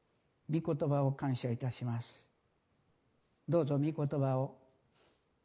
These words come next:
豊かに祝福し、ご聖霊がお一人お一人の心に届きますように力をお与えください。そのために御言葉を取り次ぐ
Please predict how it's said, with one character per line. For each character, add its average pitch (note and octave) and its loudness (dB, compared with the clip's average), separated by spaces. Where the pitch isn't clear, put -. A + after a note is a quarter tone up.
豊 D#3 -2
か C#3+ -4
に B2+ 0
祝 D3 0
福 C#3+ 4
し、 C3 -2
ご D3 2
聖 D#3 2
霊 D3 2
が C#3 -2
お D3 0
一 E3 -4
人 F#3 0
お - -4
一 G#3+ -4
人 G3 0
の C3+ 0
心 D#3 2
に B2+ -2
届 F3 0
き - 2
ま F3 0
す F3 -6
よ D#3+ 2
う C3 2
に F3 -2
力 C#3+ 0
を C3 4
お C3 2
与 C3 0
え A#2+ 2
く B2+ -2
だ A#2+ 0
さ A2+ -6
い。 G#2+ -6
そ - 0
の C3+ 4
た C#3+ -2
め C3 2
に B2 -2
御 D#3 6
言 - -
葉 D#3 2
を C#3+ 4
取 C#3 0
り C#3 0
次 C3+ -4
ぐ C3 -2